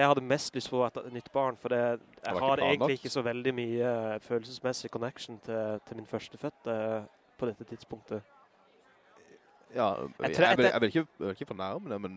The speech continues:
Speaker 2: jeg, jeg håper jo du har, eh, kommet overens med han, eller hun, eller
Speaker 1: Ja, vi kommer overens på et profesjonelt, eh, platå. Jeg, jeg, sånn som jeg ser det, så var det viktig for meg å gjenoppbygge min egen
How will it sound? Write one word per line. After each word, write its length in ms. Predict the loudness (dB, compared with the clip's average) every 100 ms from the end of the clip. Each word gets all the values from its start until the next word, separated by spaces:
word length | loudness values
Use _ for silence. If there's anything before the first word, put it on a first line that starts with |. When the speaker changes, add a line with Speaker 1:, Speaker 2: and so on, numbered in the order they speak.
| -12
Speaker 2:
jeg, 300 | -10 -10 -8 -10
jeg 140 | -10 -10
håper 180 | -4 -2
jo 80 |
du 60 | 0
har, 240 | -2 -4 -6
eh, 160 | -8 -10 -20 _ _ _ _ -20 _ _
kommet 320 | -4 -2 -4
overens 480 | -4 -6 -8 -10 -12 -12
med 100 | -10
han, 220 | -10 -14 -16 -10
eller 160 | -8
hun, 140 | -6 -6 -4
eller 120 | -2
Speaker 1:
Ja, 80 | -2
vi 60 | 2
kommer 240 | 4 6
overens 400 | 6 4 2 -4
på 140 | 0 0
et 140 | 0 _ -2
profesjonelt, 560 | -2 -2 -2 -2 -4 -10 _ -4
eh, 640 | 0 2 2 2 0 -4 -10 -20 _ _ _ -20 -8
platå. 360 | -6 0 4 4 2
Jeg, 140 | -4
jeg, 260 | -6 -10 -12 -12
sånn 160 | -8 -6
som 160 | -2
jeg 80 | -2
ser 240 | 2 4 4
det, 80 |
så 160 | 4 6 6 4 _ _ _ _ _ _ -20 _ _ _
var 160 | 0 0
det 60 |
viktig 160 | 0 -4
for 140 | -4 0
meg 240 | 0 0 -8 _ -2
å 80 | 0
gjenoppbygge 480 | 0 -2 -4 -6 -4
min 160 | -4
egen 180 | -4 -6